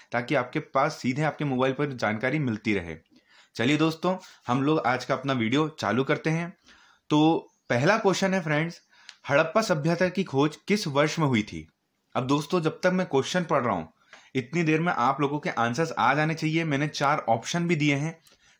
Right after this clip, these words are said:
ताकि आप लोगों को कोई दिक्कत ना जाए। जैसे बच्चे बोलते हैं, "ऑप्शंस भी दीजिए सर," तो मैंने चार ऑप्शन भी दिए हैं, ठीक है? तो हम समय बर्बाद नहीं करेंगे, जब तक मैं क्वेश्चन पढ़ूंगा तब तक आपका आंसर भी आ जाना चाहिए, ठीक है? तो पहला क्वेश्चन है कि हड़प्पा सभ्यता की खोज किस वर्ष में हुई थी?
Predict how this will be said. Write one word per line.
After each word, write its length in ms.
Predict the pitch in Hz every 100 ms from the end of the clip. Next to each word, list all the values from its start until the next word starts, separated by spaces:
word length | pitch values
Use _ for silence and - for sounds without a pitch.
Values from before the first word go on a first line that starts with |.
| -
ताकि 260 | 135 190 -
आप 200 | 117 135 151
लोगों 240 | 151 165
को 120 | 160 160
कोई 160 | 165
दिक्कत 340 | 143 127 - 165
ना 80 | 160
जाए। 200 | 156 156
जैसे 200 | 143 143
बच्चे 260 | 135 -
बोलते 260 | 135 135 123
हैं, 80 | 127
"ऑप्शंस 340 | 120 - 143
भी 100 | 139
दीजिए 240 | 139 139 147
सर," 140 | 156
तो 80 | 147
मैंने 140 | 147
चार 220 | 147 139 127
ऑप्शन 340 | 117 - 135
भी 60 | 123
दिए 140 | 107
हैं, 100 | 104
ठीक 140 | 147
है? 180 | 180 180 - - - -
तो 80 | 156
हम 80 |
समय 300 | 160 135 143
बर्बाद 300 | 180 170 170
नहीं 100 | 170
करेंगे, 380 | 165 151 147 175 - - -
जब 200 | 120 143 143
तक 100 | 220
मैं 100 | 208
क्वेश्चन 280 | 180 170 180
पढ़ूंगा 280 | 165 160 165
तब 160 | 160 -
तक 120 | 156
आपका 260 | 151 -
आंसर 360 | 139 127 127 151
भी 140 | 135 190
आ 220 | - 120
जाना 220 | 127 127
चाहिए, 280 | 127 127 117
ठीक 180 | 117 156
है? 180 | 175 - _ - -
तो 60 | 175
पहला 340 | - 147 165
क्वेश्चन 380 | 175 170 160 165
है 240 | 131 95 - _ _ -
कि 100 | 139
हड़प्पा 380 | 123 135 151 202
सभ्यता 360 | 180 160 175
की 120 | 180
खोज 300 | 190 - 151
किस 280 | - 180 175
वर्ष 240 | 139 143 147
में 80 | 170
हुई 160 | 139
थी? 180 | 117 92